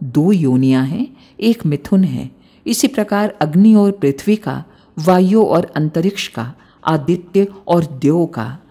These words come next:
परमात्मा, चंद्रमा और नक्षत्रों का, दिन और रात्रि का, उष्ण और शीत का, अग्नि और वरुण का, विद्युत और तड़क का,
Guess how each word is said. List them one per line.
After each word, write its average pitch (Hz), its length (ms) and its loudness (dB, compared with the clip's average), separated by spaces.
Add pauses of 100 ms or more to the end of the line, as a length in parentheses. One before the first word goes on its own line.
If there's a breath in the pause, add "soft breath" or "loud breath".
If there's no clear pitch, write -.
(260 soft breath)
परमात्मा, 180 760 2 (500)
चंद्रमा 202 600 4 (240)
और 196 360 4
नक्षत्रों 190 580 0
का, 131 280 -8 (320 soft breath)
दिन 208 380 4 (180)
और 170 120 2
रात्रि 143 460 -2
का, 147 260 -10 (340 soft breath)
उष्ण 202 360 2
और 180 380 0
शीत 208 420 -6
का, 113 300 -8 (340 soft breath)
अग्नि 185 380 6
और 208 240 4
वरुण 147 400 2
का, 123 280 -6 (360 soft breath)
विद्युत 190 540 -2
और 196 280 -2 (140)
तड़क 160 380 0
का, 117 320 -8